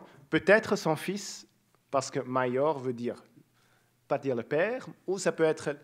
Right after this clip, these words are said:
le petit frère. Troisièmement, entre un certain Gaius Sulpicius Cinamus, Cinamus en français, cinnamon,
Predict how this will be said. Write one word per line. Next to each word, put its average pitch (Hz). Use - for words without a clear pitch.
le 131
petit 135
frère. 95
Troisièmement, 175
entre 165
un 127
certain 156
Gaius 151
Sulpicius 139
Cinamus, 175
Cinamus 175
en 127
français, 135
cinnamon, 147